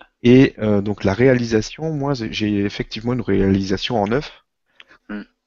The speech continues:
Speaker 1: Et, euh, bah, ça correspond à ce que je <laughs> fais avec le grand changement, quoi. C'est complètement ça. Et, euh,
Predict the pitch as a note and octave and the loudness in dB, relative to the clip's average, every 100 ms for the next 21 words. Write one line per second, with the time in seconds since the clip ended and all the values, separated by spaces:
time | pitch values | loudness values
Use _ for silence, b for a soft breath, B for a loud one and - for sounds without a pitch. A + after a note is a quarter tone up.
0 | _ G2+ G2 F#2 F2+ F2 F2+ F#2+ F2+ D#2 | _ -2 0 2 0 -4 -6 -8 -8 -10
1 | - - - F#2 - G2+ - - - - | -10 -12 -12 -14 -12 -12 -10 -8 -2 -2
2 | - D3 - - G#2 - B2+ - F#2 F#2+ | 0 -2 -2 -2 -2 -2 -8 -4 -4 -2
3 | F#2 - G2+ G2 B2 A2 _ F#2 _ F2+ | -4 -2 -2 -4 -10 -14 _ -20 _ -20
4 | E2 F#2 - F#2 - - _ b b b | -14 -14 -10 -10 -10 -16 _ b b b
5 | b b b b b b _ - F#2 F2 | b b b b b b _ -8 -6 -6
6 | E2+ F2 F#2+ | -6 -6 -8